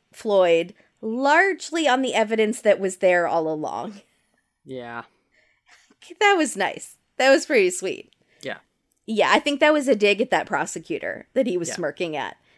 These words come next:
Speaker 1: Yeah. Now, the Hot Cop says they arrest him, and it's just like a movie.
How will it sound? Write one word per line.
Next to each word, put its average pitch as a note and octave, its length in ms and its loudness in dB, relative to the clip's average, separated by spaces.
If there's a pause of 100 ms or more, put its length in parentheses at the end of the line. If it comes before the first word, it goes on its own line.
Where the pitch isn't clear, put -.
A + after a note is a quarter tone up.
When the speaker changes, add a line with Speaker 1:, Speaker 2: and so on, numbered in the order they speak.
Speaker 1:
Yeah. - 320 -2 (480)
Now, G#3 440 2 (280)
the A3 420 -2
Hot A3 300 2
Cop D4 200 -4
says A3 200 0
they G#3 160 2
arrest F3+ 320 -2
him, B3+ 180 -2
and F#3+ 140 -6
it's F3 120 -12
just - 220 -8
like G3+ 160 -4
a G#3 40 -6
movie. E3+ 460 -10